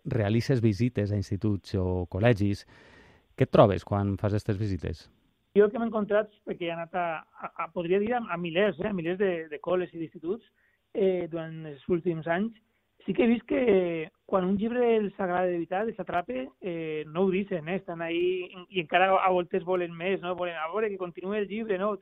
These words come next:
Speaker 2: Faràs una segunda, una segona, una segona part", no? I jo crec que tot està, el secret està en que s'atrapa el llibre, no?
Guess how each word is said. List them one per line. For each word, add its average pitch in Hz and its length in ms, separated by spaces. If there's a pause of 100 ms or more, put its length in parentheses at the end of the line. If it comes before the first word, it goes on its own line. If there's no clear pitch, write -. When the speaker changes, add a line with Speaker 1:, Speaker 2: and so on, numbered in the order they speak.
Speaker 2:
Faràs 180 220
una 214 100
segunda, 208 420 (380)
una 208 220
segona, 208 320 (160)
una 202 140
segona 190 300
part", 165 300
no? 196 200 (500)
I 214 380
jo 226 80
crec 262 140
que 294 100
tot 262 160
està, 254 400
el 214 440
secret 190 260
està 220 220
en 226 120
que 190 500 (200)
s'atrapa 170 360
el 151 100
llibre, 131 260
no? 156 200